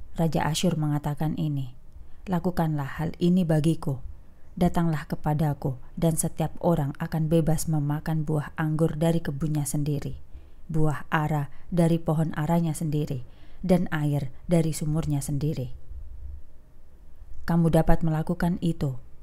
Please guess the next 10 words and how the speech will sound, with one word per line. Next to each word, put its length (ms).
hingga 400
aku 160
datang 480
dan 240
membawamu 560
ke 160
negeri 320
seperti 400
milikmu 400
sendiri. 560